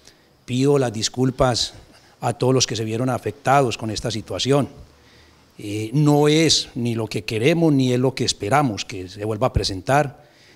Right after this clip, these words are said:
Eh, hemos venido afianzando confianzas, eh, con ustedes como comunidad, como, con ustedes como usuarios, eh, con la dirigencia de este bello municipio y de todo el suroeste, eh,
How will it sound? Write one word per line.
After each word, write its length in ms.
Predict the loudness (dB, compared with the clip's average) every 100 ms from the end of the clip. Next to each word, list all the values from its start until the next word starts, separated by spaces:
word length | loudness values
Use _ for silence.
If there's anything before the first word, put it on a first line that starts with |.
| _ _ -16
Eh, 460 | -10 -10 -10 -12 -6
hemos 320 | 2 4 4
venido 680 | 2 4 6 6 6 6 4
afianzando 800 | 2 0 -2 0 0 2 2 2
confianzas, 880 | -2 -4 0 2 4 4 2 -2 -10 _ _ _
eh, 420 | -12 -10 -10 -10 -6
con 160 | -4 -2
ustedes 380 | -2 0 0
como 220 | 0 -2 -2
comunidad, 800 | -2 0 0 4 4 4 0
como, 180 | -2 -4 -4 -4
con 140 | -4
ustedes 300 | -4 -2 -2
como 200 | -2 -6
usuarios, 680 | -4 2 4 4 2 0 -4 -14 -20 -20 _ _
eh, 300 | -10 -8 -6
con 180 | -2 0
la 100 | 0
dirigencia 680 | 0 -2 0 4 4 6 4
de 80 |
este 200 | 2 2
bello 240 | 4 4 4
municipio 520 | 2 0 0 0 2
y 40 |
de 80 | 0
todo 140 | 0 -2
el 60 |
suroeste, 720 | 0 -2 2 2 2 0 -6 -6 _ _ -20 _ _ -14
eh, 320 | -8 -6